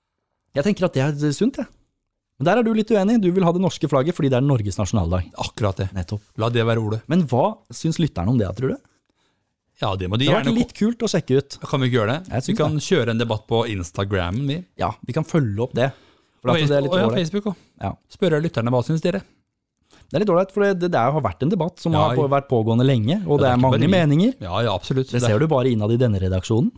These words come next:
Speaker 2: Ja.
Speaker 1: Så er det to forskjellige, og det er det ofte, både på knekkebrød og taco og mye rart.
Speaker 2: Ja.
Speaker 1: Når er det vi skal være enige om noe?
Speaker 2: Det er klart, rømma skal jo først.
Speaker 1: <laughs> Nei, dette er vi ferdig med. Dette
Speaker 2: Men du,
Speaker 1: er
Speaker 2: der fortsetter folk å
Speaker 1: <laughs> Ja, jeg vet
Speaker 2: stemme.
Speaker 1: det, vi får inn stemmer enda.
Speaker 2: Masse.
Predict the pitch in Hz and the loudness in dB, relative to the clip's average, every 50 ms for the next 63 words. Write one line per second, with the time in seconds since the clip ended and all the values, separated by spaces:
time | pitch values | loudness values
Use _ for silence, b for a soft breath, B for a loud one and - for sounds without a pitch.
0 | - _ - 90 92 117 151 - b b b b b b - 143 127 139 139 143 | -12 _ -12 -6 -4 -4 -4 -6 b b b b b b -2 -2 0 0 0 -2
1 | 131 131 147 135 139 135 139 120 123 131 110 92 92 104 107 - - 233 226 170 | -2 -2 0 0 0 0 0 0 2 2 2 2 0 0 -2 -2 -2 -2 0 2
2 | 131 123 - 135 - 135 135 120 - _ - 107 101 101 101 113 117 - 113 101 | 0 0 0 -2 -2 -2 -2 -2 -4 _ -6 -2 0 2 2 0 0 0 -2 -2
3 | 104 - - 131 120 98 101 131 208 269 - - - - 110 110 139 170 - - | -2 0 0 2 2 2 2 2 0 -2 -4 -14 -18 -10 -6 -4 -4 -4 -4 -4
4 | - 143 156 175 190 185 156 - - 147 139 117 95 92 82 87 101 202 277 277 | -2 0 2 2 2 0 -2 -2 0 0 2 2 0 -2 -4 -4 -4 -6 -6 -8
5 | - _ - 131 - 135 123 135 127 131 123 143 135 117 101 107 131 143 - 120 | -12 _ -8 -4 -2 -2 -2 0 0 2 2 2 2 2 0 -2 -2 -2 -2 -4
6 | 120 117 143 151 151 294 247 - B B B B B B B B B _ _ - | -4 -2 -2 -2 -2 -2 -6 -6 B B B B B B B B B _ _ -14
7 | - 143 143 143 170 - 117 110 135 139 - 147 151 165 165 156 120 104 104 113 | -6 -2 0 0 2 0 0 0 -2 0 2 2 0 2 2 0 0 2 2 2
8 | 123 131 127 127 123 127 151 202 208 156 - - - 175 120 - 226 165 202 233 | 2 2 2 2 4 4 4 2 2 0 -2 0 -2 0 2 2 0 0 0 0
9 | - - - 190 165 - - 190 143 120 214 190 180 - - 139 117 - - - | -2 0 0 -2 0 0 0 0 0 2 2 0 -2 -2 -2 -2 -2 -2 -2 0
10 | 185 127 135 120 - - - - - - - 143 160 131 - 120 170 202 202 208 | 0 0 0 -2 -4 -8 -10 -10 -10 -2 0 2 2 2 2 2 4 4 4 2
11 | 208 202 - 185 151 160 160 - 151 127 131 135 120 92 117 - - - 131 135 | 2 2 2 2 2 2 0 0 0 0 2 0 0 0 -4 -8 -8 -4 -4 -4
12 | 120 - - 131 | -4 -4 -6 -8